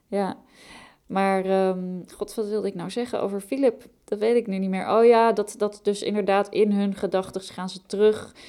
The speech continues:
Maar je leert ook bijvoorbeeld in Manons gedachtes leer, leer je, eh, ook bijvoorbeeld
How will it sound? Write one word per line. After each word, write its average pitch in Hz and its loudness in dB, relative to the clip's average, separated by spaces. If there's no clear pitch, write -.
Maar 214 0
je 233 8
leert 240 2
ook 247 0
bijvoorbeeld 202 -4
in 202 -2
Manons 208 -2
gedachtes 180 -8
leer, 180 -8
leer 185 -4
je, 180 -6
eh, 220 -10
ook 175 -6
bijvoorbeeld 185 -2